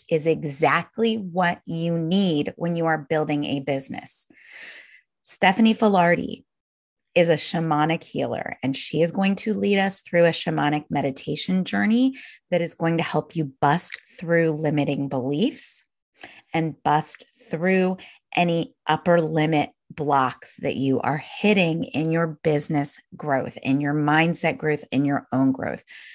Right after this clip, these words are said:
because your business will only expand as much as you do. Your business will only grow as much as you do. So I've got this extra special experience coming.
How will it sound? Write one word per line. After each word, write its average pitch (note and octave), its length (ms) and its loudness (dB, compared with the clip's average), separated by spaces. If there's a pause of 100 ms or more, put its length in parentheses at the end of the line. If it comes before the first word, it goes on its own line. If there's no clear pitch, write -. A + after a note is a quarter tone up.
(560)
because G3 840 2
your E3 240 4
business G3 580 -2
will E3+ 300 -2 (140)
only E3 680 -2
expand D#3 760 0
as D3+ 180 0
much D3+ 380 -4
as D3+ 200 0
you D3+ 360 -2
do. G#2 360 -6 (840)
Your D3 300 -2 (140)
business E3 520 2
will G#3 220 0
only F3+ 400 -4
grow E3 580 0
as C#3 220 0
much C#3+ 240 -4
as D3 160 -4
you C#3+ 100 -4
do. A#2+ 240 -4 (360)
So C#3+ 340 0
I've C3 180 0
got C3 240 -2
this C3+ 220 -6 (160)
extra D#3 340 0
special F#3 440 0
experience E3 680 -2
coming. D#3 440 -2